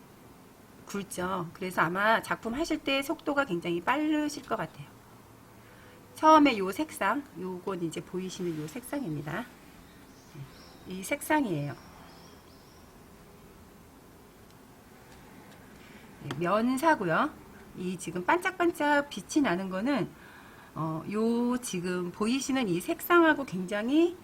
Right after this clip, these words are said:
잘 매치가 되는 그런 펄사인 것 같아요.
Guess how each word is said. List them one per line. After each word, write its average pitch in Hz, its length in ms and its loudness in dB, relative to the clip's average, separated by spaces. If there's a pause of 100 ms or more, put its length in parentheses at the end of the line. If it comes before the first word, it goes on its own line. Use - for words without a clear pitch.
(100)
잘 220 280 -2
매치가 269 540 2
되는 226 320 -2
그런 180 300 -6
펄사인 320 460 0
것 190 100 -6
같아요. 147 300 -8